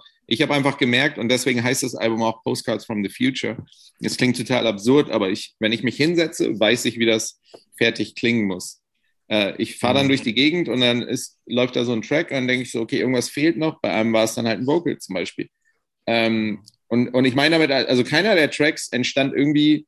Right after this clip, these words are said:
Speaker 1: weil ich eine Idee hatte, sondern ich hab mich einfach hingesetzt, hab mit Sounds rumgespielt und dann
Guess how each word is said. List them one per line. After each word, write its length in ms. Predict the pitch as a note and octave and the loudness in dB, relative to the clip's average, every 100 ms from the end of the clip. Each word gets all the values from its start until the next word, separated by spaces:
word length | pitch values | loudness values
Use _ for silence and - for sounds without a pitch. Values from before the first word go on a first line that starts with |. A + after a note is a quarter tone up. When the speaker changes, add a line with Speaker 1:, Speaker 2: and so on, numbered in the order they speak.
| - | 0
Speaker 1:
weil 160 | A#2 B2 | 2 4
ich 80 | |
eine 80 | C3 | 2
Idee 360 | A2+ G#2 B2+ B2+ | 2 2 2 2
hatte, 220 | A2+ G#2 | 2 2
sondern 200 | A2 G#2+ | 2 0
ich 120 | G#2+ | -2
hab 60 | B2 | -2
mich 100 | A#2+ | -2
einfach 160 | G#2+ | 0
hingesetzt, 640 | G#2+ C3+ E3 F3 G#3 - - _ - | 0 2 2 2 -2 -8 -20 _ -6
hab 100 | - | -2
mit 140 | A#2 | -2
Sounds 340 | - B2+ D3 D3+ | 0 2 2 2
rumgespielt 640 | D#3+ D#3 - D#3+ F3 F3+ | 2 0 -2 2 2 2
und 120 | - | -4
dann 280 | C3+ B2+ A2 | -2 -2 -6